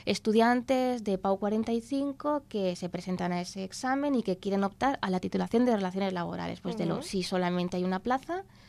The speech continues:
Speaker 1: pues de los tres que se examinan, el que tenga mejor nota sería el que accedería a,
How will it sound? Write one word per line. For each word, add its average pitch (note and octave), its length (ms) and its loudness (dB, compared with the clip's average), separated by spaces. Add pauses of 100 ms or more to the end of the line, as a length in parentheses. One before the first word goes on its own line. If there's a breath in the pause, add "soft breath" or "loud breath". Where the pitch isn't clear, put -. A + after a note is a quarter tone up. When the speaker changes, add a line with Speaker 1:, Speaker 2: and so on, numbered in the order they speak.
(260 loud breath)
Speaker 1:
pues F#3 160 2
de F3+ 80 4
los E3+ 220 -2
tres F3 280 -4
que F3+ 220 -8
se F#3 100 -6
examinan, A3 540 0
el A#3+ 100 -4
que F#3 80 -6
tenga F3+ 300 -4
mejor F3 340 -6
nota G#3 380 -2
sería F#3+ 340 0
el F3 80 -4
que G3 120 -4
accedería F3+ 680 -4
a, F3 380 -10